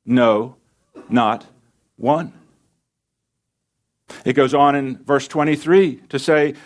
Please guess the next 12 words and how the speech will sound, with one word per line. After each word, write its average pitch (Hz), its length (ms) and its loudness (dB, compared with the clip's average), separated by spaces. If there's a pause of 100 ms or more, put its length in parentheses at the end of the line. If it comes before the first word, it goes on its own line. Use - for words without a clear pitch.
"For 156 240 2
all 175 540 4
have 135 300 -6
sinned 123 420 -6 (1080)
and 127 180 -2
fall 139 240 2
short 190 560 0 (640)
of 123 200 -2
the 135 40 -4
glory 143 580 2 (280)
of 101 180 -14
God." 175 400 0